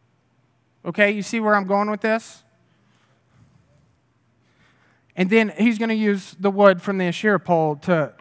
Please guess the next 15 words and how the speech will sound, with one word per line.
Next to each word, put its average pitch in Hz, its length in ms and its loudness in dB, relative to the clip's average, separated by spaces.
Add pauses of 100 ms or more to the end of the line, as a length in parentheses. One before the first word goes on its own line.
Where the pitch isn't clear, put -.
to 185 80 -4
burn 190 380 4
up 175 200 0
this, 170 400 -4
this, 175 220 -2 (280)
this 175 220 0
offering, 156 420 2
the 139 80 -6
second 151 440 -4
bull. 147 360 -8 (3250)
Okay, 190 340 0
so, 180 380 -2 (760)
um, 180 340 2 (1500)
there's 220 200 0
things 220 600 -6